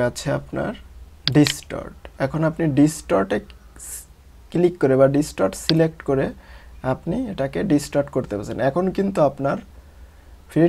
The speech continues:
ট্রান্সফর্ম টুল সিলেক্ট করার পরে আমরা যেভাবে করেছিলাম সাব টুল ব্যবহার না করে, তখন কন্ট্রোল চেপে ধরে রাখতে হচ্ছিল, এখন কিন্তু আপনার কন্ট্রোল চাপতে হচ্ছে না। এই ডিস্টর্ট সিলেক্ট করে আপনি ডিস্টর্ট করতে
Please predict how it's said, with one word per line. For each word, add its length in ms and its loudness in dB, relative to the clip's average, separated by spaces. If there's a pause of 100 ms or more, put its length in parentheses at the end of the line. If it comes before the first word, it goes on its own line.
ট্রান্সফর্ম 400 -2 (100)
টুল 200 6 (400)
সিলেক্ট 360 4 (120)
করার 240 6 (120)
পরে 200 4 (180)
আমরা 260 2
যেভাবে 300 2 (100)
করেছিলাম 480 0 (260)
সাব 260 4
টুল 220 2
ব্যবহার 280 2 (120)
না 60 0 (100)
করে, 140 -4 (100)
তখন 200 -4 (340)
কন্ট্রোল 420 4 (100)
চেপে 300 4
ধরে 120 0 (100)
রাখতে 280 -8
হচ্ছিল, 220 -10 (100)
এখন 160 -10 (100)
কিন্তু 240 -6
আপনার 180 -6 (140)
কন্ট্রোল 440 0 (160)
চাপতে 360 -2
হচ্ছে 320 -14
না। 60 -10 (560)
এই 60 4 (100)
ডিস্টর্ট 480 2 (140)
সিলেক্ট 360 2 (100)
করে 160 0 (100)
আপনি 180 -10 (160)
ডিস্টর্ট 420 -4 (200)
করতে 260 0